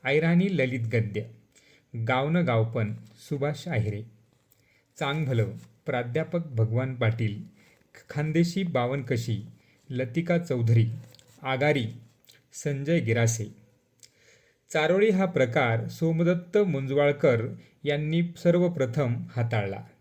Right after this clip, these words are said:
त्यांनी पस्तावा एकोणावीसशे सत्त्याण्णव हा चारोळी संग्रह प्रथम प्रकाशित केला. तसेच खानदेशी खुडा,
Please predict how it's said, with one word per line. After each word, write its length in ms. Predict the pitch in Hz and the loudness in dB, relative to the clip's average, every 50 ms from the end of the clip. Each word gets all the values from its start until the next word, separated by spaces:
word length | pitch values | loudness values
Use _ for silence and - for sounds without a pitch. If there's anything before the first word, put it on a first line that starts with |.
| _ - | _ -4
त्यांनी 240 | 147 139 151 160 165 | -4 -2 0 -2 -4
पस्तावा 760 | 165 - - 131 117 113 - - 170 160 160 143 117 107 110 113 - - - | -2 0 0 0 0 0 -2 0 2 4 4 4 2 0 -2 -4 -10 -14 -10
एकोणावीसशे 640 | 135 127 117 - 147 143 139 135 139 - - - 151 | -10 -8 -6 -6 -6 -6 -6 -6 -8 -8 -6 -6 -6
सत्त्याण्णव 680 | 147 - 139 117 117 - - 151 143 127 120 107 98 98 113 - - - - - _ _ _ - | -4 -4 -4 -6 -4 -2 0 0 0 2 0 -2 -2 -4 -8 -12 -16 -20 -20 -20 _ _ _ -8
हा 220 | 139 143 147 156 | -6 -4 -4 -6
चारोळी 460 | 151 - - 139 135 143 151 160 170 | -8 -8 -6 -6 -2 -2 0 0 0
संग्रह 420 | 170 170 147 139 139 143 131 143 147 | 0 -2 -4 -4 -2 -2 -2 -2 -4
प्रथम 420 | 143 - 123 117 113 - 135 139 | -2 -2 -2 -2 -2 -2 -6 -6
प्रकाशित 460 | 120 117 113 113 - 113 110 - 120 117 - | -4 -4 -4 -2 -2 -4 -4 -2 -4 -6 -4
केला. 240 | - 107 95 92 98 - - _ _ _ - | -4 -4 -4 -6 -10 -14 -20 _ _ _ -6
तसेच 480 | 135 113 117 180 160 123 117 117 - - - - - _ - | -6 -4 0 0 0 0 0 -2 -8 -12 -16 -20 -20 _ -10
खानदेशी 560 | - 151 147 151 160 160 180 175 175 - 190 175 | -6 -4 -2 -2 0 2 0 0 0 -2 -2 -2
खुडा, 300 | - 147 139 131 120 107 | 0 2 2 4 4 2